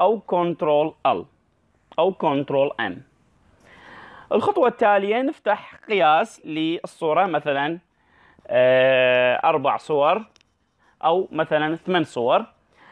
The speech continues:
آه، من خلال فايل نيو والقياس راح يكون اثناعش، أي أربع صور للسطر الواحد، والارتفاع راح يكون ثمانية، أي،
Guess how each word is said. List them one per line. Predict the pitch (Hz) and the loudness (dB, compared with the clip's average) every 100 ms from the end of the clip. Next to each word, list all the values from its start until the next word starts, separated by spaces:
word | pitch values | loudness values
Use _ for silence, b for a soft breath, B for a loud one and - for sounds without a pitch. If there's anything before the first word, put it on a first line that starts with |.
| b - | b -6
آه، | 120 123 131 | 0 2 2
من | 135 180 | 2 0
خلال | - 170 151 151 151 | 0 2 2 2 -2
فايل | - 147 143 156 208 247 - 302 _ | -2 2 2 2 0 -2 -12 _ _
نيو | 151 147 147 170 240 254 _ _ _ _ _ _ B B - | -8 -6 -4 -2 -2 -6 _ _ _ _ _ _ B B -6
والقياس | 156 165 165 170 - 180 - 196 185 175 | 0 4 4 4 0 -6 0 2 2 0
راح | 160 | -4
يكون | 151 - 160 147 | -4 -4 -4 -4
اثناعش، | - 160 135 175 214 - _ 139 | -4 -2 -2 -2 -4 -10 _ -4
أي | 143 147 - 165 | -2 -2 -2 -2
أربع | 156 127 | 0 -2
صور | 104 147 135 135 | -4 -2 -2 -2
للسطر | 123 117 - 147 139 123 | -4 -8 -4 -4 -2 0
الواحد، | 113 127 - 240 - b b b b - | 2 2 2 -2 -4 b b b b -6
والارتفاع | 160 170 165 - 160 160 156 - 156 170 165 | 0 2 2 2 0 0 -4 -6 -4 2 2
راح | 143 139 | 2 -2
يكون | 139 156 156 151 | -6 -6 -6 -6
ثمانية، | - 151 143 139 139 143 165 _ _ - | -10 -8 -2 -2 -2 -4 -6 _ _ -4
أي، | 139 139 | -2 -2